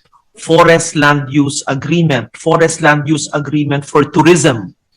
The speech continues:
Integrated Forest Management Agreement, Socialized Industrial Forest Management Agreement, Special Land Use Permit, Special Land Use Lease Agreement,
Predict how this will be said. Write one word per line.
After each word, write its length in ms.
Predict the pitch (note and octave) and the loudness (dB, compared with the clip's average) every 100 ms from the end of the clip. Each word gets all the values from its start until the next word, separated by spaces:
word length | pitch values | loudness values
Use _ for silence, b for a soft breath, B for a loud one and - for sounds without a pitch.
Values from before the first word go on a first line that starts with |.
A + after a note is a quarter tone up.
| b b _ _ - | b b _ _ -2
Integrated 640 | F3+ F3 E3+ D#3+ D#3+ D#3+ | 0 2 2 2 2 0
Forest 480 | - D3+ D3+ C#3+ - | 0 0 0 0 -2
Management 640 | C#3+ C#3 C#3 - C#3 C3+ - | -2 0 -2 -4 -6 -8 -6
Agreement, 640 | C3+ C3 F3 E3+ C3 G#2 - _ _ _ | -8 -4 -2 0 -2 -4 -14 _ _ _
Socialized 720 | - F#3+ F3+ F#3 D#3+ D#3 - | -2 0 0 2 2 2 -2
Industrial 600 | C#3+ C#3 D3 - E3+ D3 | -4 0 0 0 -2 -2
Forest 560 | C#3+ - C#3 C#3+ - C3+ | -2 -4 -2 -2 -4 -2
Management 600 | C3+ C3 C3+ - C3 B2+ | 0 0 -4 -4 -6 -4
Agreement, 540 | C3 - F3 C#3+ A2+ | -6 -2 0 0 -4
Special 400 | - - D#3+ D#3+ | -4 -2 0 0
Land 240 | C#3+ C3+ C#3 | 2 0 0
Use 160 | C3 | -4
Permit, 460 | - E3+ E3 C#3 - | -2 0 2 0 -2
Special 260 | C#3+ C#3 C3+ | -2 0 0
Land 240 | C3+ C3+ | 0 -2
Use 240 | C#3 C3 | -4 -2
Lease 220 | F3 E3+ E3 | -4 -2 -4
Agreement, 420 | C#3 B2+ A2 | -2 -2 -4